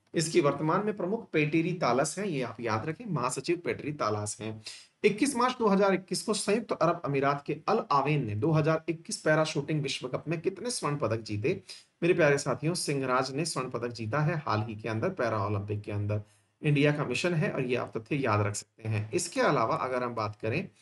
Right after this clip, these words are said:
एक सवाल के अंदर, एक मिनट के लिए, क्रिकेट के अंदर हाल ही के अंदर श्रीलंका को चौदह रन से हराने वाली रोड सेफ्टी सीरीज भारत ने जीत ली है और इस सीरीज के अंदर player of the match जो है, वो यूनुस पठान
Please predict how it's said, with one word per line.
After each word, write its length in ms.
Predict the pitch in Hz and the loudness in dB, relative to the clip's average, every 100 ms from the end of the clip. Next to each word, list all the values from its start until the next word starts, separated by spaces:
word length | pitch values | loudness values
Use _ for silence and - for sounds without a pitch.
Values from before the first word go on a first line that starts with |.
| - - _ _ _ _ _ - | -18 -20 _ _ _ _ _ 0
एक 160 | 151 147 | 2 2
सवाल 400 | 135 113 113 110 | 2 4 4 2
के 80 | |
अंदर, 340 | 117 113 117 - - | -4 -2 -2 -4 -4
एक 260 | 127 127 | -4 -4
मिनट 300 | 117 110 107 | -6 -4 -4
के 100 | 113 | -4
लिए, 220 | 113 143 247 - _ _ _ | -2 0 -2 -6 _ _ _
क्रिकेट 320 | 175 170 240 | 2 2 0
के 120 | - 226 | 0 0
अंदर 220 | 202 220 | 2 0
हाल 260 | - 160 | 2 2
ही 140 | 165 165 | 4 2
के 100 | 165 | 2
अंदर 180 | 151 151 | 0 0
श्रीलंका 460 | - 151 147 147 | 0 0 2 0
को 120 | 147 | -2
चौदह 280 | 139 127 127 | -4 -4 -2
रन 180 | 123 117 | -4 -4
से 160 | - 139 | -4 -4
हराने 340 | 117 113 113 | -2 -4 -2
वाली 220 | 110 143 | -2 -2
रोड 260 | 156 139 147 | 0 0 -2
सेफ्टी 340 | 135 127 135 | -2 -4 -4
सीरीज 360 | 131 123 127 127 | -6 -6 -6 -4
भारत 280 | 110 110 107 | -2 -2 -2
ने 60 | |
जीत 240 | 104 127 156 | -4 -4 -2
ली 160 | 170 | 0
है 200 | 160 - - - - _ - | 0 -2 -10 -20 -20 _ 2
और 240 | 175 - | 4 4
इस 120 | 208 | 0
सीरीज 300 | 185 175 220 | 0 0 0
के 120 | - 180 | -2 -2
अंदर 320 | 143 131 - 170 | 0 -2 -2 2
player 280 | 180 185 151 | 4 4 2
of 100 | 139 | 0
the 100 | 123 | -2
match 160 | 139 | -2
जो 180 | 160 127 | -4 -4
है, 100 | 147 | -4
वो 140 | 151 | -6
यूनुस 300 | 113 113 120 | -6 -8 -8
पठान 360 | - 110 123 165 | -10 -14 -14 -12